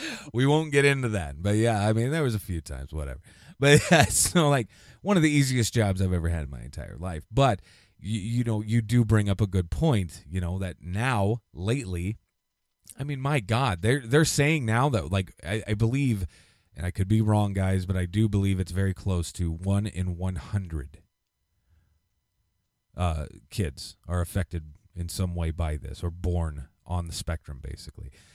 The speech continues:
And that's, that's fucking striking. That is shocking, uh, to hear that, you, especially when you think of how many people are born in a day.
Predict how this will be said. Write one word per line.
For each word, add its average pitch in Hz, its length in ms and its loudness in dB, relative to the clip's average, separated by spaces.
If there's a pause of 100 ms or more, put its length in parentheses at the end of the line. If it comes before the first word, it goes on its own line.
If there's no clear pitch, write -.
(180)
And 107 140 -2
that's, 170 320 4
that's 143 400 2
fucking 95 640 -4 (140)
striking. 87 1000 -2
That 120 200 0
is 85 140 -4
shocking, - 840 -4 (800)
uh, 78 320 -6
to 107 140 0
hear 151 300 4
that, 62 340 -6 (100)
you, 92 220 -2 (160)
especially 120 460 0
when 110 140 2
you 110 100 2
think 117 360 -4
of 98 300 0 (800)
how 147 340 2
many 143 300 2
people 110 560 0
are 92 120 0
born 87 640 0 (380)
in 92 120 -6
a 87 80 -6
day. 80 460 -6